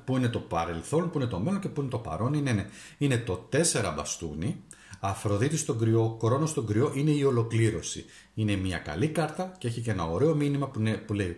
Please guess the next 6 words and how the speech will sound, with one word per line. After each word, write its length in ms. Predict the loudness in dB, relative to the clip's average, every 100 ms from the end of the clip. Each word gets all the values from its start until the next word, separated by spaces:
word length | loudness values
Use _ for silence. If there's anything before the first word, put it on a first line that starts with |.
| -10 -20 -20 _
«Πρόσεξε 720 | 0 2 2 -2 -6 -4 -4
τους 320 | -4 -4 -4 -6
σπόρους 1000 | -4 2 4 6 6 4 0 -4 -10 -4
που 120 | 0
έσπηρες 640 | 2 0 -2 -2 -4 -6 -14 _
πώς 580 | 0 2 0 -4 -6 -10